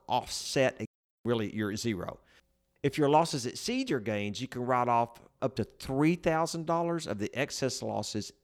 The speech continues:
each year against your income, known as carry forward,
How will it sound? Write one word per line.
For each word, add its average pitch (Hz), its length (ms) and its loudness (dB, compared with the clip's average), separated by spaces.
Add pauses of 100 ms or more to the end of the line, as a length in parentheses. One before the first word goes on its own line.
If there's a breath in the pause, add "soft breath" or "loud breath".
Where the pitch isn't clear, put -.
(200)
each 151 340 -2
year 120 340 0
against 110 540 -4
your 113 80 -6
income, 101 580 -2
known 117 220 4
as 104 160 -2
carry 139 340 2
forward, 156 560 2